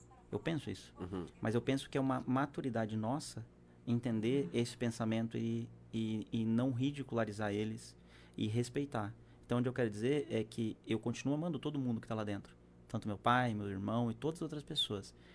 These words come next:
Speaker 1: Eu não concordo com eles.
Speaker 2: Mas
Speaker 1: E
Speaker 2: respeito.
Speaker 1: acho que isso vai custar mais caro pra eles do que pra mim.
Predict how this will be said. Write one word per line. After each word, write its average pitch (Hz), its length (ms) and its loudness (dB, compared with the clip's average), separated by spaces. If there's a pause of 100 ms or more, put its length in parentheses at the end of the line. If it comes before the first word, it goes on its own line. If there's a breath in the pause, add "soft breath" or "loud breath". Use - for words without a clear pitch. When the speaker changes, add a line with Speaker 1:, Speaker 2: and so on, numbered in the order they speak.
(160 soft breath)
Speaker 1:
Eu 107 160 2
não 123 140 4
concordo 135 500 4 (600)
com 113 120 0
eles. 98 340 -2
Speaker 2:
Mas 85 140 -2
Speaker 1:
E 92 40 -6
Speaker 2:
respeito. 98 320 2
Speaker 1:
acho 143 220 6
que - 80 -2
isso 135 120 -2
vai 139 80 0
custar - 280 -2
mais 175 220 -2
caro 143 260 0
pra - 180 0
eles 127 200 0
do - 100 -10
que - 120 -10
pra 156 160 -2
mim. 120 180 2